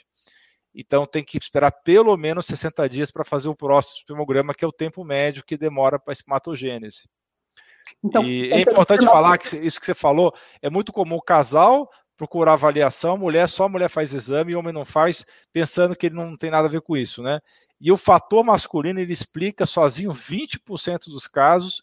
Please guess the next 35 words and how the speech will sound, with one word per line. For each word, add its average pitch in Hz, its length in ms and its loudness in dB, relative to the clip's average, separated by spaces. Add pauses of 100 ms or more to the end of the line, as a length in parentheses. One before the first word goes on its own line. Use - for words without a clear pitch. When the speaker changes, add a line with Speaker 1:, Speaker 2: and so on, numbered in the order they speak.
Speaker 1:
e 190 140 -6
mais 196 580 0 (420)
de 156 80 -6
cinquenta 185 560 0
por - 100 -14
cento 190 160 -4
dos 165 120 -10
casos 175 320 2
tem 196 320 -2 (340)
a 165 120 2
participação 175 600 0
dos 185 160 -8
dois 147 340 2
na, 113 120 -4
na, 110 180 -6
na, 113 120 -12 (100)
na 127 160 -16
infertilidade. 110 880 -12 (600)
Speaker 2:
Perfeito. 220 640 4 (240)
E 233 380 0
o 247 140 6
homem 359 360 8
obeso, 196 960 4
que - 140 -4
é 214 40 2
muito 240 240 0
comum 226 280 2
a 214 40 0
gente 214 240 -4
pegar 202 420 2
também, 214 540 0 (280)
ele 247 220 4
tem 269 260 0
uma 285 240 4
faci-, - 320 2